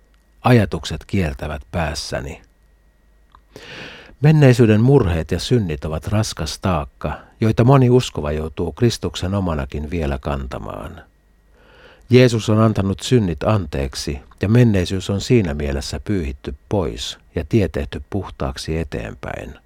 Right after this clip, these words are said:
Mutta menneisyyden haavat ja teot, joita ei saa koskaan tekemättömiksi, palaavat yhä uudelleen raskauttamaan mieltä. Kristukseen uskovien joukko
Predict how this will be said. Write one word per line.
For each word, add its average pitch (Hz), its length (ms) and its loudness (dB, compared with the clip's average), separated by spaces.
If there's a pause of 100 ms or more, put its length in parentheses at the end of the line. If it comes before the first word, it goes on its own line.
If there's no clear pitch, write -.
(920)
Mutta 127 260 2
menneisyyden 113 680 6
haavat 87 500 2
ja 73 140 -4
teot, 90 480 -2 (100)
joita 90 320 0
ei 87 60 -2
saa 90 240 -4
koskaan 78 500 -4
tekemättömiksi, 67 1040 -6 (340)
palaavat 104 480 4
yhä 92 260 -2
uudelleen 73 600 -4
raskauttamaan 71 880 -8
mieltä. 67 560 -8 (1200)
Kristukseen 113 640 4
uskovien 92 600 -2
joukko 78 560 -2